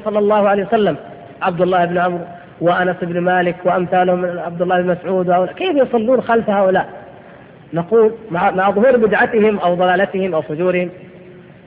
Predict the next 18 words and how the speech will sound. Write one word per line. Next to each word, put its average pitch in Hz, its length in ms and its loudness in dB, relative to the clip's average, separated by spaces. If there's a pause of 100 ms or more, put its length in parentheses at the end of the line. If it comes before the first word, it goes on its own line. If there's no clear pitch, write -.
(480)
لأن 214 340 0
هؤلاء 190 520 2
يا 185 160 0
إخوان 190 360 0 (100)
ليسوا 220 380 0
مجرد 180 520 0 (1900)
أئمة 180 320 0 (140)
صلاة، 151 200 -2 (540)
وإنما 190 380 2
كانوا 202 360 0
أئمة 180 400 -2
إيش؟ 160 200 0 (600)
أئمة 208 280 2 (140)
حكم 214 280 0 (100)
أو 214 140 4
نواب 208 540 4
عن 185 200 -2
أئمة 196 460 0